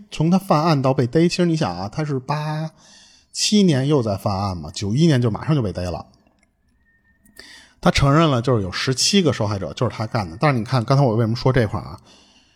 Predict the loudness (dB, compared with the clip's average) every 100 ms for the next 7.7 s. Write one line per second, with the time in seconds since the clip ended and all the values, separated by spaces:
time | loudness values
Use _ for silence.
0 | _ _ -2 2 2 4 2 2 -2 -2
1 | -2 0 2 2 2 0 -2 -4 -2 0
2 | 0 -2 -2 0 0 -2 -6 -8 -12 -12
3 | -6 -2 -2 -4 -10 -16 -8 -4 -4 0
4 | 0 2 4 4 4 0 -2 0 -2 -2
5 | -4 -4 -6 -8 -10 -12 -14 -20 -20 _
6 | -6 0 0 0 0 0 -2 -2 -2 -4
7 | -6 -8 -8 -8 -10 -16